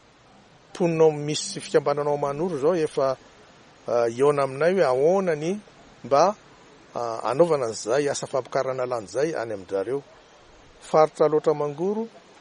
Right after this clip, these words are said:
efa hiasa an'izay izao kelikely, ny faritra Boeny efa nidresahana tamin'ny nisy ny asa tanana izany a,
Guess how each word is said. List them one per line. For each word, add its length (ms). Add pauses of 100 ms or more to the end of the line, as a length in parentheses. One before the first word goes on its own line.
(200)
efa 200
hiasa 320
an'izay 220
izao 180
kelikely, 680 (500)
ny 420
faritra 460
Boeny 560 (360)
efa 160
nidresahana 460
tamin'ny 300
nisy 240
ny 80
asa 180
tanana 380
izany 340
a, 120